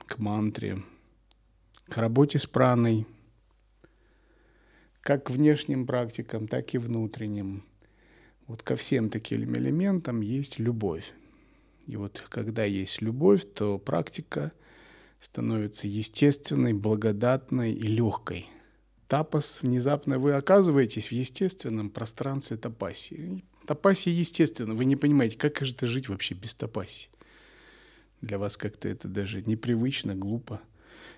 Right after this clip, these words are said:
Вы не хотите ни на что постороннее тратить время, кроме тапаси, сева садхана сватхьяя. И жизнь становится очень упорядоченной, ничего лишнего. Потому что вы любите тапасию, вы ей занимаетесь. Любите севу, вы ей занимаетесь.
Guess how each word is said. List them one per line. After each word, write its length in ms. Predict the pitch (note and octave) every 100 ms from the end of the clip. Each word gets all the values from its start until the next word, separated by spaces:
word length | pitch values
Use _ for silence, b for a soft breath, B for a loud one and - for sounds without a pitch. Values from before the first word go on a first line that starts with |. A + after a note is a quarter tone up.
| B
Вы 140 | A2+
не 80 | A#2
хотите 540 | A2 A2+ B2 A#2+ A#2 A2
ни 140 | A2
на 140 | G#2+
что 220 | A2+ - A2+
постороннее 680 | A#2+ - - F3 G3 E3 C3
тратить 480 | B2+ B2 B2+ B2+
время, 340 | C#3+ F#3+ F3+ D3+
кроме 400 | - E3+ E3+ D3
тапаси, 760 | - C#3 F3 F3 - D3+ C#3+ -
сева 340 | - F3+ D3
садхана 540 | - D3 - C#3 C3+
сватхьяя. 680 | - C3+ - - C#3 A#2+ A2+
И 340 | B2+ C#3+ F3 C#3+
жизнь 260 | D3 D3+
становится 460 | - A#2+ A#2+ A2+ A#2
очень 300 | A#2 - B2
упорядоченной, 760 | A#2+ C3 D#3 D#3+ D3+ - C3
ничего 500 | C3 C#3 - C3+ A#2+
лишнего. 600 | A2+ D#3 - - D3+ D#3 - - _ _ B B B B B B B B B B B -
Потому 300 | C3 D#3 D#3
что 200 | - C3+
вы 140 | C3
любите 420 | D#3 G#3 F#3 - E3+
тапасию, 600 | D#3 - D#3+ - D3+ C#3
вы 120 | F3
ей 180 | D#3+ C3
занимаетесь. 800 | A#2+ A#2+ A2 F2+ - - - D3
Любите 640 | C#3+ F3 F3 E3 E3 D3+
севу, 440 | - - D3 B2+
вы 160 | C3+ D#3
ей 140 | A2+
занимаетесь. 800 | G2+ F#2+ F2+ F2+ F2 F#2 - -